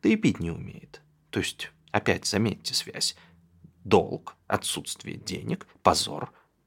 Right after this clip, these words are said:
смерть. И что, есть возможность его остановить? Да нет уже. Прошло то время, когда что-то сделать можно было. А что же старший? Вы его кругом в жертвы записали.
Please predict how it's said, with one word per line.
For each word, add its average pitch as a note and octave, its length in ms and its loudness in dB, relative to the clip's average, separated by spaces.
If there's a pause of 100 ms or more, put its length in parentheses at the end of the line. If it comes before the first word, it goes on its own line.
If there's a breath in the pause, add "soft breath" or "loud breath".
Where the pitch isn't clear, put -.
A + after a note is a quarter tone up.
(140)
смерть. - 800 2 (1500)
И - 60 -4
что, - 400 2
есть A#2 300 -4
возможность G#2+ 480 0
его A2 160 6
остановить? C#3+ 580 -2 (380)
Да - 100 6
нет A3+ 300 8
уже. - 340 -4 (460)
Прошло G#3+ 480 8
то B2 180 8
время, E2+ 320 0
когда F2+ 300 -4
что-то - 280 -2
сделать F2+ 420 2
можно F2+ 300 6
было. G2+ 300 2 (1120 soft breath)
А - 80 0
что - 200 2
же F2+ 120 -2
старший? - 600 -2 (800)
Вы F2+ 140 2
его E2+ 140 -2
кругом F#2 420 2
в E2+ 80 -8
жертвы F2+ 400 0
записали. - 640 -4